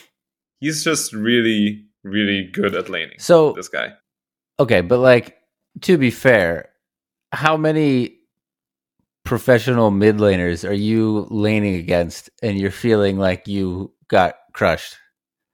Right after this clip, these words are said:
Speaker 1: I have not played against many <laughs> recently, but when I did,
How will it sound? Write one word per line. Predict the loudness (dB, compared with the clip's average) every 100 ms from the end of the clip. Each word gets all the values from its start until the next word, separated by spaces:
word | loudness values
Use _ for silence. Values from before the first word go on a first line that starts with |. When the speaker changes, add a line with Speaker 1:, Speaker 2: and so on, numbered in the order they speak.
| _ _ _ _ _ _ _ _ _ _ _ _ _ _
Speaker 1:
I | -4 -4
have | 0 2 2 0 -12 -20 _ _ _ -12
not | -8 0 2 2 2
played | 2 2
against | 2 0 -4 -2
many | 0 0 2
<laughs> | 2 2 0 0 0 0 0 -4 -6 -8 -6 -10 -8
recently, | 2 2 4 2 2 2 2 0 -6 -20 _ _ -18 -14 -2
but | 6 6 6 0 -16 _ _ -4 -2 -2 -12
when | -2 0 4
I | 4 2
did, | 2 4 4 2